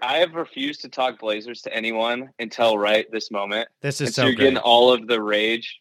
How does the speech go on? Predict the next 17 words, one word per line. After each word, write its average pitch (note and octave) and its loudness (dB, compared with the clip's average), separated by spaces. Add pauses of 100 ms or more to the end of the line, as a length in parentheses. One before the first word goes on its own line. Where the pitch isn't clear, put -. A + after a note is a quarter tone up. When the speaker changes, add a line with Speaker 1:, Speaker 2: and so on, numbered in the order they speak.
Speaker 2:
I C#3+ -2
need E3+ -4
it A3 0
Speaker 1:
coming G#2+ 0
Speaker 2:
all. G#2 -2
Speaker 1:
out. A#2+ -2
Speaker 2:
Give E3 -2
it, A2+ -8
give F3 -4
it. - -8
We C#3 -6
wanna E3 -4
hear G2+ -8
it. F2 -16 (760)
Speaker 1:
Okay, C3 4
so, C#3 4 (180)
like, C#3+ -2